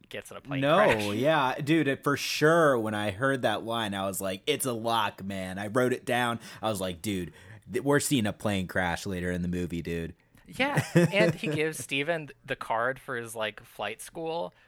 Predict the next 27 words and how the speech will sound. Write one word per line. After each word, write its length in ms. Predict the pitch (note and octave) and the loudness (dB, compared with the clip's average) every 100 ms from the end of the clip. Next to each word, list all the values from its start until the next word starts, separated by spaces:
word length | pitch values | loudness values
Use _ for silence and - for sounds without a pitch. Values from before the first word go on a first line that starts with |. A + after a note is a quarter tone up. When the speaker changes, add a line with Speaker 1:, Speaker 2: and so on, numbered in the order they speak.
| _ _ - | _ _ 2
Speaker 1:
uh, 260 | B2 A#2 G#2+ | 2 2 0
which 300 | C#3+ D3 - C3+ - | -2 -2 -4 -16 -2
is 300 | C#3+ C#3+ - | 0 0 -6
foreshadowing. 600 | A2 - F#2+ F#2+ F#2+ G2+ | -10 -6 -6 -6 -8 -10
That 180 | A2+ - | -10 -4
does 260 | A#2 B2 | -4 -4
come 240 | - G#2 F#2+ | -6 -8 -8
into 160 | F#2 | -12
play. 420 | G2 G2 F2+ F2 E2 | -8 -6 -4 -6 -10
Speaker 2:
Mm-hmm. 60 | - _ | -14 _
Speaker 1:
But, 180 | D3+ C#3+ | -4 -2
like, 160 | D3 - | -4 -4
the 60 | D3+ | -4
combination 840 | - D3+ E3+ A#2+ A#2 - C3+ B2 | -2 -2 -2 -2 -4 -4 -6 -4
of 140 | B2 A#2 | -6 -6
him 200 | B2+ A2+ | -8 -10
giving 300 | A#2 G#2 A2+ | -14 -10 -10
him 100 | A#2 | -10
the 80 | A2+ | -12
card 380 | - G#2 G2 G2+ | -10 -8 -6 -8
and 80 | G2+ | -12
then 80 | G2+ | -14
being 220 | G2+ G2 | -14 -12
like, 200 | F#2+ - | -12 -10
"I 100 | - | -8
never 300 | - A#2 G#2+ | -4 -4 -6
crash," 560 | F#2 - A2 G2+ - | -14 -6 -4 -4 -8